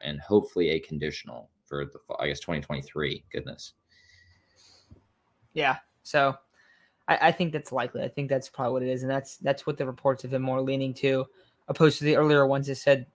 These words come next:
Speaker 2: the Washington football team was gonna try to trade their eleventh overall pick for Jimmy Garoppolo. Sign me up for that, by the way, if, if that's still in, in the,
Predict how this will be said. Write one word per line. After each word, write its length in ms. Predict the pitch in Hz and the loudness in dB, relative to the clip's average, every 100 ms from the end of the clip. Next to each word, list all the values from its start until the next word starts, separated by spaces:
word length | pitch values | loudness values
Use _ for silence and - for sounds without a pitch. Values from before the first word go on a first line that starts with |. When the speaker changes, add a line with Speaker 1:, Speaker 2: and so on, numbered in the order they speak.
| _ | _
Speaker 2:
the 180 | - 147 | 0 2
Washington 500 | 143 139 147 139 131 | 4 2 -2 -4 -2
football 300 | 139 135 131 | -2 0 -2
team 200 | 143 131 | 0 -2
was 140 | 127 | -2
gonna 140 | 131 131 | -2 -2
try 160 | 131 | 2
to 80 | 139 | 0
trade 200 | - 139 | 4 2
their 120 | 131 | 4
eleventh 400 | 135 139 131 135 | 4 2 -2 0
overall 320 | 135 123 135 | 0 2 -2
pick 200 | 139 131 | -2 -6
for 120 | - 123 | -4 -6
Jimmy 200 | 127 127 | -4 -2
Garoppolo. 280 | 135 127 | -2 -4
Sign 180 | - 196 | 6 8
me 80 | 220 | 10
up 100 | 202 | 6
for 100 | 151 | 6
that, 180 | 143 135 | 4 2
by 80 | 120 | -4
the 100 | 117 | -4
way, 160 | 120 | -4
if, 220 | 123 - - | -6 -10 -10
if 160 | 135 | -4
that's 220 | 143 143 - | 2 2 4
still 160 | 143 139 | 4 4
in, 200 | 135 131 _ _ 135 - | 2 -6 _ _ -14 -12
in 140 | 139 | -12
the, 100 | 135 | -10